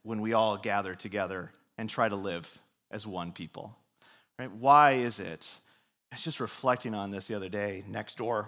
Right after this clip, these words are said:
<clears throat> app, you know, of like, man, why can nothing like that stay good, right? Why does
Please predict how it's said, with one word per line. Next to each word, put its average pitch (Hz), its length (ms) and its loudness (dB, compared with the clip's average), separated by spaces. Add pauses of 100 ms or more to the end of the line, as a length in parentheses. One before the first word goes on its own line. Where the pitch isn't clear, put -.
(140)
<clears throat> 151 260 -2 (140)
app, 104 340 2 (440)
you 117 80 -4
know, 110 140 2
of - 100 -6
like, 98 320 -2 (240)
man, 123 420 -2 (720)
why 151 580 -2 (140)
can 135 340 -2
nothing 156 400 0
like 104 300 -2
that 107 340 2
stay 107 460 -2
good, 92 440 -4 (600)
right? 135 180 -2
Why 135 720 6
does 107 240 -6